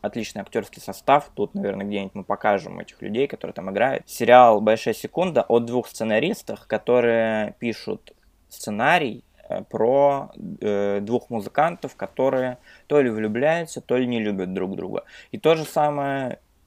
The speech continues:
то ли любовь, то ли не любовь происходит с самими сценаристами.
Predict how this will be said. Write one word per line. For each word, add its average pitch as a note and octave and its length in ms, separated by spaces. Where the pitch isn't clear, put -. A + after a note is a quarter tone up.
то C3 160
ли B2 140
любовь, A2+ 340
то G#2 100
ли G#2 100
не G#2 120
любовь C3 300
происходит B2+ 500
с - 80
самими G#2+ 360
сценаристами. - 720